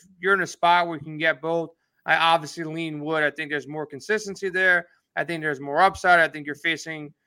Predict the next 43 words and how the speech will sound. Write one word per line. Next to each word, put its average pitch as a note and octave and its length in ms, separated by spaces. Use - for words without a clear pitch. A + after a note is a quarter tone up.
you B2+ 80
know, D#3+ 160
a - 20
weaker E3+ 320
lineup E3+ 500
there E3+ 300
as D3+ 180
well. D#3+ 540
More F#3 220
potential F3+ 520
for E3 140
the D3 140
win E3+ 260
point E3 440
as D3 200
well. D#3 360
So D#3 380
I E3+ 80
like G#3 240
Wood G3 180
in F#3+ 100
a F3+ 60
matchup F3+ 520
if E3 180
you E3+ 80
need E3+ 160
a D#3 40
discount D#3+ 480
on D#3+ 220
your D#3+ 120
S D#3+ 260
B D#3 140
two. D3+ 280
So D3+ 120
pretty B3+ 220
much A3 240
your F#3 100
player F#3 300
pool F3 380
is G#3 180
Wood A3+ 220
and F#3+ 140
Steele. F3 600